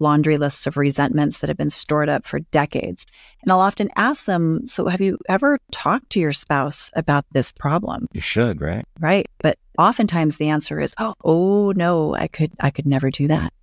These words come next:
Speaker 2: Oh, my goodness. So being conflict avoidant is actually not honesty. If
Speaker 1: No.
Speaker 2: you're holding on to things that need to be processed or addressed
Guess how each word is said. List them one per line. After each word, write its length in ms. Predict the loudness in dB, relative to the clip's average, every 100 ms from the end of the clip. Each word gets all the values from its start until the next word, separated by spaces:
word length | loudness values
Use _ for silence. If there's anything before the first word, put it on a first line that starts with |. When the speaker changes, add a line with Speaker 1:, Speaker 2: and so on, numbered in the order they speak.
| -10
Speaker 2:
Oh, 100 | -4
my 160 | -2 -2
goodness. 460 | -2 -4 -4 -10 -12
So 380 | -2 2 0 -2 _ _ _ _ _ _ _ _ 2
being 200 | 4 4
conflict 520 | 2 0 0 -2 -2
avoidant 600 | -4 -2 0 0 0 -4 _ -12
is 300 | -10 -8 -8 -4
actually 300 | -4 -4 -4
not 200 | -4 -8
honesty. 560 | -2 -2 -2 -6 -16 -8
If 80 | -2
Speaker 1:
No. 100 | 0
Speaker 2:
you're 100 | 0
holding 400 | -2 0 0 2
on 80 | 0
to 80 | -2
things 320 | -2 -2 -4
that 120 | -4
need 180 | -4 -2
to 60 |
be 140 | -4 -6 0
processed 560 | 0 2 -2 -4 -6 -10
or 180 | -10 -6
addressed 880 | -6 -6 -4 0 0 0 -6 -8